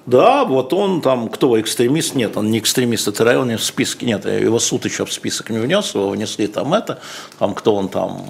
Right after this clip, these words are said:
мелкий уголовник, да, как, как там Путин говорил, то, ну, мелкий жулик, да. А, вот чего они, а, пытались объяснить народу через все свои рупора, что называется, включая пресс-секретаря.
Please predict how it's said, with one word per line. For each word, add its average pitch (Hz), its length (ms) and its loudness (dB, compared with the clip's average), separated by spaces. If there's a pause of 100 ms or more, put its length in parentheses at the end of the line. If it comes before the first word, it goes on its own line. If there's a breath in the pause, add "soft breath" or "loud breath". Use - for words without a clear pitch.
(120)
мелкий 123 320 0
уголовник, 127 540 2
да, 101 140 2
как, - 220 -8
как - 160 -12
там 85 140 -8
Путин 98 320 -6
говорил, 104 400 0
то, 104 160 -8
ну, 123 420 -4 (400)
мелкий 117 300 0
жулик, 151 380 2
да. 165 260 0 (1400 loud breath)
А, 104 500 2
вот 160 220 2
чего 127 220 2
они, 107 260 -2 (120)
а, 98 220 0
пытались 120 480 2
объяснить 110 480 -2
народу 107 460 0 (600 loud breath)
через - 640 0
все - 240 4
свои 110 220 2
рупора, 110 500 4
что - 160 -10
называется, 92 640 -4
включая 110 460 2
пресс-секретаря. - 800 -4